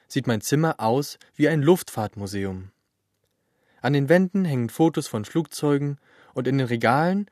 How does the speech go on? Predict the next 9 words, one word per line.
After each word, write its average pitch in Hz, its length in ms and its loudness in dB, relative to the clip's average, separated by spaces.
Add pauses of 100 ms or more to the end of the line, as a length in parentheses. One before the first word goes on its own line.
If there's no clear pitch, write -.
(120)
stehen 110 300 -2
kleine 139 400 2
Modelle. 113 540 0 (1200)
Mein 104 200 -4
Berufswunsch? 147 760 -2 (1200)
Natürlich 143 460 0
Pilot. 156 520 2 (3000)
Sprecherin 139 840 -2
D. 113 360 0